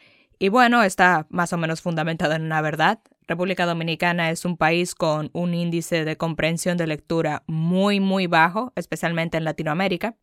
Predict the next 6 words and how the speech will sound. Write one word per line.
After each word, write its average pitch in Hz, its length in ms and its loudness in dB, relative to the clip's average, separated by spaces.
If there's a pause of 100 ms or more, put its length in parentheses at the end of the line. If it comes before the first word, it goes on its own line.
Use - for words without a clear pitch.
(500)
Así 180 240 -2
que 202 100 0
sí, 330 240 -2 (160)
traje 220 240 0
este 214 160 0
episodio 208 500 2